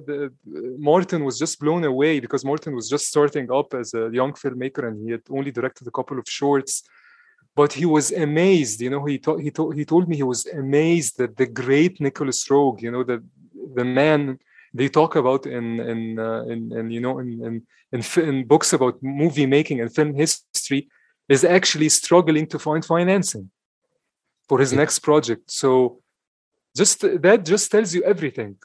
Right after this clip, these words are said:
Speaker 1: I think, about movies, about making movies, I mean.
Speaker 2: It's so true. It's, I mean, I was at the Directors Guild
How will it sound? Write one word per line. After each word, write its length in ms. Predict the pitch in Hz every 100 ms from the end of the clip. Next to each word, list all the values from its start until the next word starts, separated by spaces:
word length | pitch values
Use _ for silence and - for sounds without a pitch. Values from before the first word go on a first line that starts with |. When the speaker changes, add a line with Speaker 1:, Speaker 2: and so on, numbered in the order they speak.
| -
Speaker 1:
I 80 | 123
think, 320 | 135 117 135
about 260 | 131 131
movies, 480 | 143 131 104 92 - _ _ _ -
about 240 | 123 127 156
making 340 | 165 143 113
movies, 380 | 120 110 107 -
I 140 | 110
mean. 260 | 107 101 101 _ _ _ _ _ _ _ _ 127
Speaker 2:
It's 180 | 120
so 240 | - 143 147
true. 380 | 147 156 139 113
It's, 180 | - - 117
I 60 |
mean, 220 | 123 123 113
I 160 | 123
was 160 | 143 127
at 100 | 123
the 80 | 110
Directors 600 | 113 113 123 123 113 101
Guild 480 | 92 98 101 95